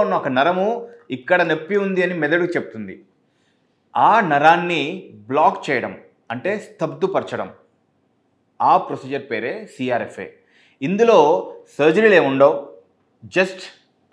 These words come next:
రెండు గంటల ప్రొసీజర్ అండి. దాంట్లో ఒక పొడుగాటి సన్నటి సూది ద్వారా ఈ జెనికులర్ నర్వ్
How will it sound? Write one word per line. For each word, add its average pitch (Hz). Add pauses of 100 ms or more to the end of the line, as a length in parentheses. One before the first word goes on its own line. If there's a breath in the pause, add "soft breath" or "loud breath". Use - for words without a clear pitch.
రెండు 147
గంటల 151
ప్రొసీజర్ 127
అండి. 117 (180)
దాంట్లో 156 (540 loud breath)
ఒక 113
పొడుగాటి 202
సన్నటి 202
సూది 170
ద్వారా 139 (500)
ఈ 180 (160)
జెనికులర్ 175
నర్వ్ 139